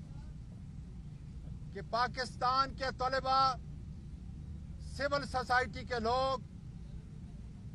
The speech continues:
बुनियादी हकूक रखने वाले सारे पाकिस्तानी आज से मुतालबा करते हैं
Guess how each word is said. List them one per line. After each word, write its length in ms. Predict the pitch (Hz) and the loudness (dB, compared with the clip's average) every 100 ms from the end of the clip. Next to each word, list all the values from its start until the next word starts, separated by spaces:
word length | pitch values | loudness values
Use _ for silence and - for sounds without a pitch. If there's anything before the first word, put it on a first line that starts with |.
| - - - - - | -10 -8 -8 -8 -4
बुनियादी 520 | 196 220 247 262 277 | 0 6 8 8 6
हकूक 500 | 262 233 190 277 277 247 | 6 6 4 -2 -2 2
रखने 420 | 262 - 262 262 | 2 2 0 2
वाले 340 | 247 247 262 247 | 6 6 6 2
सारे 320 | - 262 285 - | 6 8 8 4
पाकिस्तानी 600 | 254 226 - 240 240 240 | 2 0 -2 0 0 2
आज 260 | 226 226 - | 4 4 2
से 60 | 233 | -4
मुतालबा 440 | 226 226 240 240 | 0 2 2 2
करते 300 | 240 240 - 240 | 2 -2 0 2
हैं 220 | 247 | 2